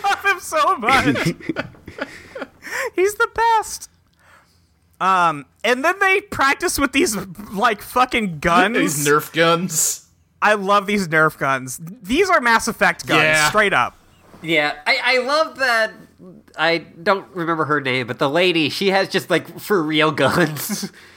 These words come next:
Speaker 1: Yes, uh,
Speaker 3: And
Speaker 1: Inga.
Speaker 3: Inga.
Speaker 1: Her
Speaker 3: And
Speaker 1: thing is that she shoots people. <laughs>
Speaker 3: Yes. Her thing is that she's a badass.
Speaker 2: Her superpower
Speaker 1: She's a,
Speaker 2: is
Speaker 1: she
Speaker 2: gun.
Speaker 1: keeps that thing on her.
Speaker 3: Uh,
Speaker 1: Um, she's not fucking around.
Speaker 3: I,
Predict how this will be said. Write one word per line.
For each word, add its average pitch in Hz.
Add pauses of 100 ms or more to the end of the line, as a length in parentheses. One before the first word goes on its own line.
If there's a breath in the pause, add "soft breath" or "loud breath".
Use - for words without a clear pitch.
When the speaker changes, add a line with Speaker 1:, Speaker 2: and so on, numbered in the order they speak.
(260 loud breath)
Speaker 1:
Yes, 143
uh, 185
Speaker 3:
And 165
Speaker 1:
Inga. 135 (540)
Speaker 3:
Inga. 127 (240)
Speaker 1:
Her 147
Speaker 3:
And 277
Speaker 1:
thing 370
is 339
that 294
she 277
shoots -
people. - (200)
<laughs> -
Speaker 3:
Yes. - (1040 loud breath)
Her 247
thing 262
is 214
that 196
she's 196
a 165
badass. 131
Speaker 2:
Her 165
superpower 147
Speaker 1:
She's 131
a, -
Speaker 2:
is -
Speaker 1:
she -
Speaker 2:
gun. 113
Speaker 1:
keeps -
that 233
thing 269
on 214
her. 143 (1300)
Speaker 3:
Uh, 131
Speaker 1:
Um, 107
she's -
not 254
fucking 233
around. 120 (920)
Speaker 3:
I, 202